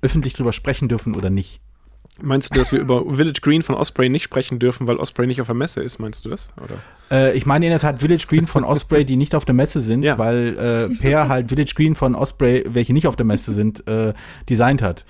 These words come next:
Speaker 2: Ja.
Speaker 1: Das, äh, also
Speaker 2: Also
Speaker 1: nicht,
Speaker 2: ich hab
Speaker 1: dass man
Speaker 2: mir
Speaker 1: das
Speaker 2: das,
Speaker 1: mit dem anderen
Speaker 2: ähm,
Speaker 1: Spiel verwechselt.
Speaker 2: vor der
Speaker 1: Ich,
Speaker 2: Messe
Speaker 1: ich meine
Speaker 2: schon
Speaker 1: jetzt Village
Speaker 2: besorgt,
Speaker 1: Green
Speaker 2: das Spiel Village
Speaker 1: von
Speaker 2: Green
Speaker 1: Osprey.
Speaker 2: von Osprey, die nicht auf der Messe sind. Und ich finde, das ist
Speaker 1: Genau.
Speaker 2: echt ein sehr schönes Spiel. Das kann man sehr gut spielen. Das ist so ein, eine ein bisschen solitäre Angelegenheit, aber durchaus sehr nett. Also man ärgert sich
Speaker 1: Ja.
Speaker 2: nicht so viel gegeneinander, aber,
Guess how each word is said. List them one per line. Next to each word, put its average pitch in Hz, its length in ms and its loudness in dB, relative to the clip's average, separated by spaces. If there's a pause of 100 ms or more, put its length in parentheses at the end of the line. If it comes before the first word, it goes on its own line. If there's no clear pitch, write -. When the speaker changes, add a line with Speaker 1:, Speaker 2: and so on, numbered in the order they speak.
Speaker 2:
Ja. 135 120 2
Speaker 1:
Das, 117 200 -2
äh, - 40 -4
also 104 540 0
Speaker 2:
Also 135 160 2
Speaker 1:
nicht, 160 80 6
Speaker 2:
ich 175 80 4
hab 214 60 4
Speaker 1:
dass 180 80 0
man 180 60 6
Speaker 2:
mir - 20 2
Speaker 1:
das 160 140 4
Speaker 2:
das, 135 80 0
Speaker 1:
mit - 20 -2
dem - 60 -2
anderen 165 200 4
Speaker 2:
ähm, 139 40 2
Speaker 1:
Spiel 135 200 -2
verwechselt. 104 400 -2
Speaker 2:
vor 151 140 2
der 175 80 0
Speaker 1:
Ich, 147 60 0
Speaker 2:
Messe 147 160 0
Speaker 1:
ich - 40 -4
meine 131 120 2
Speaker 2:
schon 147 100 4
Speaker 1:
jetzt 135 140 4
Village 127 160 4
Speaker 2:
besorgt, - 160 -4
Speaker 1:
Green 131 100 2
Speaker 2:
das 101 140 2
Spiel 120 300 2
Village 113 220 0
Speaker 1:
von 123 100 0
Speaker 2:
Green 117 220 2
Speaker 1:
Osprey. 90 220 -2
Speaker 2:
von 120 200 -6
Osprey, 127 360 -2
die 120 100 -6
nicht 135 180 -2
auf 131 60 -4
der 120 80 -6
Messe 123 260 -6
sind. 104 220 -8 (340)
Und 127 140 -2
ich 123 100 -6
finde, 151 180 -2
das 117 160 2
ist - 20 -8
Speaker 1:
Genau. 170 100 0
Speaker 2:
echt - 140 -2
ein 127 100 0
sehr 123 200 2
schönes 262 340 -2
Spiel. 110 320 -6
Das - 180 -12
kann 123 140 -8
man 127 180 -4
sehr 139 140 0
gut 151 180 -8
spielen. 147 280 -8
Das 143 120 -16
ist 123 140 -12
so 117 60 -6
ein, 110 140 -6 (380)
eine 123 100 -6
ein 123 120 -4
bisschen 156 260 -2
solitäre 139 560 0
Angelegenheit, 180 720 0
aber 123 200 0
durchaus 131 400 -4
sehr 110 80 -4
nett. - 340 -4
Also 120 160 -6
man 117 140 -2
ärgert 156 300 -2
sich 113 100 -2
Speaker 1:
Ja. 110 60 0
Speaker 2:
nicht 147 120 -4
so - 80 -10
viel 131 240 -4
gegeneinander, 120 720 -2
aber, 110 300 -2